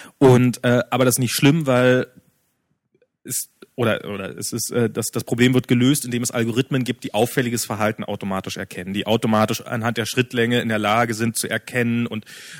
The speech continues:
anhand der Bewegung, die er macht. Nun konnten wir gerade in Berlin doch in den letzten Tagen und Wochen doch sehr deutlich mitbekommen, dass diese Kameras nach wie vor nicht in der Lage sind zu erkennen, die Geste,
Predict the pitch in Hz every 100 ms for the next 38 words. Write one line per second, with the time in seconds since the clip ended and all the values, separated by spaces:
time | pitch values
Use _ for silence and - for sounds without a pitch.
0 | - 113 117 120 120 - 127 131 113 127
1 | 131 123 113 117 113 117 - - - -
2 | 127 123 127 - _ _ _ _ _ _
3 | _ _ _ _ 143 156 139 123 120 139
4 | 147 135 127 117 123 156 160 135 - _
5 | _ 135 123 131 127 - 127 127 123 123
6 | - 135 120 - 117 120 131 127 123 123
7 | 110 120 123 135 120 113 - 117 120 117
8 | 127 135 123 - - 127 123 - - 127
9 | 120 139 - - 131 - - 127 131 135
10 | 135 127 123 120 120 - - 123 135 -
11 | 123 117 104 110 123 123 113 120 120 -
12 | 135 120 - - 117 120 123 123 113 -
13 | 110 120 123 - 123